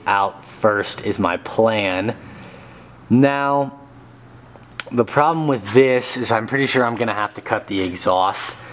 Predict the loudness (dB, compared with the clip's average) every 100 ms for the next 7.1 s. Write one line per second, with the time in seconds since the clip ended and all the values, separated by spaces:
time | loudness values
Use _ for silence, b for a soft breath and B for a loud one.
0 | B -4 0 0 0 -4 0 0 0 0
1 | -2 -4 -4 0 2 0 -4 -2 -2 0
2 | -2 2 0 0 -2 0 0 0 0 0
3 | -2 -2 -4 0 -2 0 -2 0 2 0
4 | -2 -6 -6 -4 -4 -4 -4 -8 -10 B
5 | B B 2 2 0 -6 -2 -2 0 0
6 | 2 0 0 2 2 2 2 0 0 0